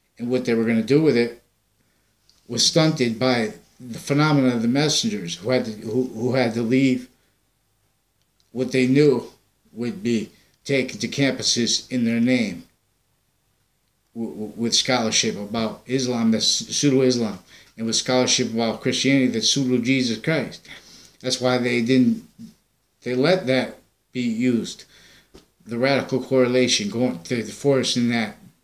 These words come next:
you know, language rackets on the only let realized, breached integrity, forced reliant upon by chiefs. So they, in other words, chief stays trapped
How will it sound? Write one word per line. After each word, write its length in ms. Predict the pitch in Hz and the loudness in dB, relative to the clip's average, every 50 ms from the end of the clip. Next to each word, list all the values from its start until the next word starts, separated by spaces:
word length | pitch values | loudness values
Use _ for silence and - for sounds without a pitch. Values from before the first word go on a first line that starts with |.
| _ _ _ _ _ _ _ _ _ _ _ _ | _ _ _ _ _ _ _ _ _ _ _ _
you 100 | 113 113 | -8 -6
know, 100 | 113 107 | -6 -4
language 460 | 104 113 131 139 143 131 131 120 110 | -2 0 2 2 4 4 4 2 2
rackets 640 | 113 127 127 117 - - 107 101 - - - - - | 0 0 0 0 -4 -6 -8 -6 -4 -6 -6 -4 -6
on 220 | 120 120 117 110 107 | -4 -2 -2 -2 -2
the 60 | 110 | 0
only 300 | 117 127 131 131 127 123 | 0 2 2 4 2 2
let 260 | 123 123 117 - 117 | 0 -2 -4 -2 2
realized, 640 | 135 147 147 127 120 113 110 107 107 - - - - _ _ _ _ _ _ _ _ _ | 4 4 4 4 4 2 0 -2 -2 -6 -6 -8 -12 _ _ _ _ _ _ _ _ _
breached 340 | 127 139 139 123 - - 127 | -2 -2 -2 0 0 -2 0
integrity, 760 | 127 120 127 131 139 135 131 127 123 113 120 113 107 - - _ _ _ _ _ _ _ _ | -2 -2 0 0 0 2 2 2 2 2 0 -2 -2 -6 -12 _ _ _ _ _ _ _ _
forced 460 | - - 135 151 143 - - - - | -4 0 4 4 4 4 2 -4 -4
reliant 500 | 117 131 135 135 139 139 135 127 - 113 | -2 0 0 2 2 2 2 0 -2 -6
upon 420 | - 120 120 131 123 113 107 110 - _ _ - | -6 -6 -4 -4 -4 -4 -6 -8 -10 _ _ -10
by 300 | 120 127 127 120 - - _ _ _ _ _ _ _ _ _ _ _ _ _ _ _ _ _ _ _ _ _ _ _ _ _ _ _ _ _ _ _ _ _ _ | -6 -4 -4 -4 -6 -10 _ _ _ _ _ _ _ _ _ _ _ _ _ _ _ _ _ _ _ _ _ _ _ _ _ _ _ _ _ _ _ _ _ _
chiefs. 540 | - 202 196 139 101 - - - - - _ | 0 2 4 2 2 0 -4 -6 -6 -8 _
So 220 | - - - 151 143 | -4 0 2 2 4
they, 280 | 135 135 131 - - - | 4 2 2 0 -4 -4
in 120 | - 151 | 2 4
other 160 | 147 143 135 | 6 6 6
words, 160 | 127 127 - - | 6 4 2 2
chief 300 | - - 180 160 170 - | 4 4 6 6 4 2
stays 440 | - 165 151 143 139 131 127 - - _ _ _ _ _ _ _ _ _ _ _ _ _ _ _ _ _ _ _ _ | 2 4 4 4 4 2 -2 -6 -12 _ _ _ _ _ _ _ _ _ _ _ _ _ _ _ _ _ _ _ _
trapped 580 | - - 180 165 - - - - - _ - | 0 2 2 2 2 0 -4 -12 -20 _ -20